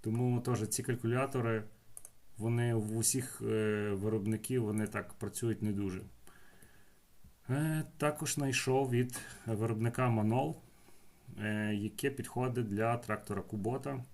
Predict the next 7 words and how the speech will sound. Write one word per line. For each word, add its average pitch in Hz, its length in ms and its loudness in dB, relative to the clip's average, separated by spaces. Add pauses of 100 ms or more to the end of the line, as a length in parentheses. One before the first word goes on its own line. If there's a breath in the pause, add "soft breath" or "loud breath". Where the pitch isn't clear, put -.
(720)
який 120 260 0
відповідає 110 480 2
стандарту 107 680 0 (400 loud breath)
Kubota 113 400 0
U 104 220 2
D 101 100 -4
T. 98 340 -4